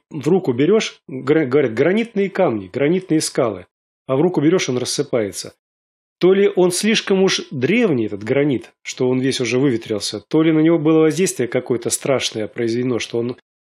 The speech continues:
вроде бы остался где-то, а вроде бы рассыпается.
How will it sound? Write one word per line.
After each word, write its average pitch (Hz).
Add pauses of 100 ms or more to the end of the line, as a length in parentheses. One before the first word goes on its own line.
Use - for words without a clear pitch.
(280)
вроде 135
бы 127
остался 185
где-то, 107
а 101
вроде 123
бы 120
рассыпается. 120